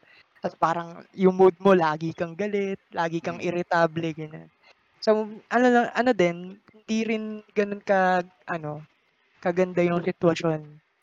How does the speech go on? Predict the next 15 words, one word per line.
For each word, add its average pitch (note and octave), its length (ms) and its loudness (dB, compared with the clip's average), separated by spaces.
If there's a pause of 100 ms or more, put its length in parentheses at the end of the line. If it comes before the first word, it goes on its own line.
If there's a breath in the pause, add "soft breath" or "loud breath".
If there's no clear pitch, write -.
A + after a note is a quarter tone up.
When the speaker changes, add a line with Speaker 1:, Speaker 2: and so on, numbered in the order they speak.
(400)
Speaker 1:
that D#3+ 160 -2 (100)
time. D3+ 280 -6
Pero G3+ 560 8
'yun G#3+ 260 2
nga, D#3 100 0 (640)
yung G3 160 -2
journey A#3 380 6
nun F3 380 0
mula E3 320 2
dun E3+ 160 -10
sa F3 140 0
time F3 300 0
na D#3+ 400 -8 (600 soft breath)
bugnutin F3+ 600 2
ka, E3+ 420 0